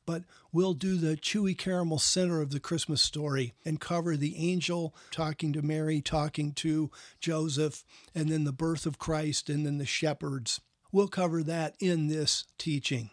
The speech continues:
Now, I want to also say that when you do a teaching like this, where you're just covering verse after verse after verse directly, and you're pulling lessons from the verses, it can be kind of hard on a teacher and hard on a student,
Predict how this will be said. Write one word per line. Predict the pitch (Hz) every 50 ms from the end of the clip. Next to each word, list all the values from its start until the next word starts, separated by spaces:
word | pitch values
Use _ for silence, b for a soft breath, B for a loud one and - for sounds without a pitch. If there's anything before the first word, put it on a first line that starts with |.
| - - -
Now, | 190 208 214
I | 208
want | 214 233 269 302 311 302
to | 254 233 - -
also | 208 226 247 - - 220 220 202
say | 170 - - - 208 190 190 185 175
that | 151 170 170 170 170 - _ B B B B B
when | 156 165 226 294 320 320 302
you | 277 262 247 220
do | 170 - 220 214 202
a | 190
teaching | - - - 196 190 - - 190 175 165
like | 165 160 156 143 -
this, | 156 156 143 - -
where | 147 151 156
you're | 160 160 165 160
just | 147 202 190 - -
covering | - 190 185 170 170 160 147 143
verse | 170 185 220 196 - -
after | 190 180 156 - - 160
verse | 143 160 175 170 170 147 - 165
after | 156 151 - - 151 143
verse | 143 165 160 160 143 -
directly, | - - 156 151 156 160 160 - 165 160 151 147
and | 151 160
you're | 156 156
pulling | 147 - - - 233 247 262 254 240 208 180
lessons | 170 180 190 202 180 - 185 180 170
from | - - 170 170 165 160
the | 160
verses, | 147 160 170 175 - - 160 147 135 - B B B B B B B
it | - 190 185
can | - 208 208
be | 202 226 196
kind | - - 214 233 269 285
of | 247
hard | 180 - - - 208 220 226 233 233 220
on | 214 208
a | 202 185
teacher | - - 202 196 - - 196 190
and | 185 175 190 165
hard | - - 185 185 180 185 185
on | 185 175 170
a | 170 147
student, | - - - - 170 175 165 147 143